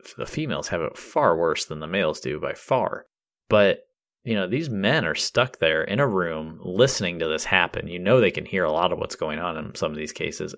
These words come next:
and they can't do a damn thing about it. You know, they're bound up so tightly that, you know, their hands are turning black and numb, just like the females. And then they have dishes on their back, so they can't even move. I mean, you just have to sit there and listen.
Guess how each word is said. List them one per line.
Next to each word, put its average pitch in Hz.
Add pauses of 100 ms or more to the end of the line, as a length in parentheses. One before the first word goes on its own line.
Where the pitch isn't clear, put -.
and 87 (440)
they 95
can't -
do 80
a 76 (120)
damn 90
thing 90
about 78
it. 78 (440)
You 87
know, 82
they're 85
bound 95
up 90 (240)
so -
tightly 107
that, 98 (100)
you 90
know, 82
their 82
hands 92
are 90
turning 92
black 87
and 90
numb, 87
just -
like 92
the 98
females. 80 (420)
And 98
then 92
they 101
have 87
dishes 101
on 87
their 85
back, 85
so 90
they 87
can't 98
even 87
move. 90 (380)
I 92
mean, 95 (520)
you 107
just 107
have 101
to -
sit 110
there 104
and 101
listen. 113